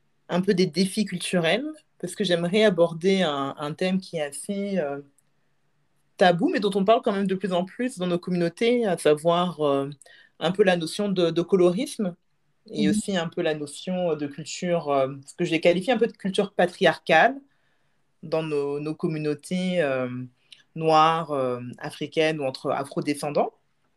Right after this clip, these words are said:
Speaker 1: dans le sens où, euh, on a un peu la perception que quand un homme noir se marie ou se met en couple avec une personne, euh,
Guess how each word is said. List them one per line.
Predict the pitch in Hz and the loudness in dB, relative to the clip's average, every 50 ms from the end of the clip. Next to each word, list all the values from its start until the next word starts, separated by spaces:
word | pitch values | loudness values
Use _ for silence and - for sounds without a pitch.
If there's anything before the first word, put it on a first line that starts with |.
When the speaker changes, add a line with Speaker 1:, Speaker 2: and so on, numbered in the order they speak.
| - - _ _ - - - - 392 427 - - | -20 -20 _ _ -20 -20 -20 -18 -20 -20 -16 -6
Speaker 1:
dans | 185 170 165 | -2 0 0
le | 165 165 160 | 2 0 -2
sens | - 240 254 294 - - - | -2 -2 -2 -4 -4 -8 -8
où, | 254 254 277 285 277 233 | -4 -2 -2 0 2 2
euh, | 185 165 151 143 139 143 139 139 139 139 135 143 139 127 - - _ _ _ _ _ _ _ _ _ | 2 2 2 -2 -4 -6 -10 -10 -10 -10 -12 -14 -16 -16 -20 -20 _ _ _ _ _ _ _ _ _
on | - 170 170 | -6 0 2
a | 160 | 2
un | 151 165 | 2 4
peu | - 254 | 4 4
la | 247 233 | 4 4
perception | 233 190 185 185 - 180 - - 233 247 | 4 2 -4 -6 -8 -12 -10 -8 -10 -8
que | 240 - | -6 -6
quand | 196 196 - 202 208 202 - - 170 - | -6 -4 -2 -2 -4 -4 -6 -10 -10 -6
un | - 165 170 170 | -6 -4 -2 0
homme | 170 170 175 | 0 0 -2
noir | 180 180 190 190 190 190 190 190 190 | -4 -2 -2 0 0 0 -2 -4 -8
se | - - - 147 | -14 -12 -12 -10
marie | 147 147 147 156 160 165 185 185 185 185 - _ _ _ _ _ _ _ _ _ | -8 -6 -6 -6 -6 -6 -4 -4 -4 -6 -8 _ _ _ _ _ _ _ _ _
ou | 156 165 165 160 | -6 -6 -6 -6
se | - - 160 | -4 -2 -2
met | 160 185 196 | 0 2 2
en | 190 190 | 2 0
couple | 190 - - 214 196 175 | 0 0 -4 0 4 4
avec | 156 151 - | 2 2 2
une | 151 139 139 | -6 -6 -2
personne, | - 147 - - - - 180 175 175 175 175 165 | -2 -2 -2 -2 0 4 4 6 6 4 2 -2
euh, | 143 135 131 123 127 | -2 -2 -2 -2 -4